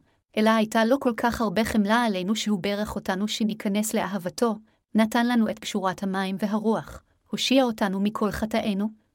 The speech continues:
הגן עלינו והשתמש בנו כעובדיו. לכן, כפי שאתם ואני מאמינים באהבת אלוהים זו,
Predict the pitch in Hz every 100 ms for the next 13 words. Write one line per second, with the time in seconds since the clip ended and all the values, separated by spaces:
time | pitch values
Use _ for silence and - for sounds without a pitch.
0 | - 220 240 233 240 196 214 226 214 214
1 | 233 208 214 202 196 208 226 220 196 220
2 | 165 - _ _ _ _ _ _ _ _
3 | _ 208 - 269 247 262 - _ - -
4 | 285 - 190 214 196 196 190 202 220 214
5 | 196 190 220 214 208 190 190 180 - 196
6 | 190 226 226 175 175